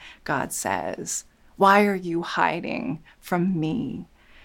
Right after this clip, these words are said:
And the story is archetypal because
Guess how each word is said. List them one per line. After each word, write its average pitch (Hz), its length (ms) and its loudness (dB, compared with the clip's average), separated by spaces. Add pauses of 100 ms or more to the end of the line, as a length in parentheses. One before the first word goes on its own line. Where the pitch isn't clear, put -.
(240)
And 254 180 8
the 220 120 2
story 302 520 6
is 190 180 6
archetypal 180 760 0
because 190 520 2